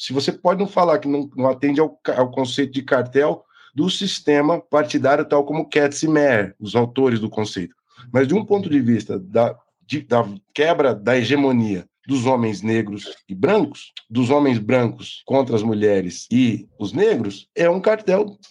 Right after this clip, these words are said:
eles fecham. Dizem, "Ó, não, vocês não vão entrar." É basicamente isso que tá colocado.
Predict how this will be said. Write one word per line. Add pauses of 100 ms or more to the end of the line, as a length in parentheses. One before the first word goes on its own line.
(260)
eles
fecham.
Dizem,
"Ó,
não,
vocês
não
vão
entrar."
É
basicamente
isso
que
tá
colocado.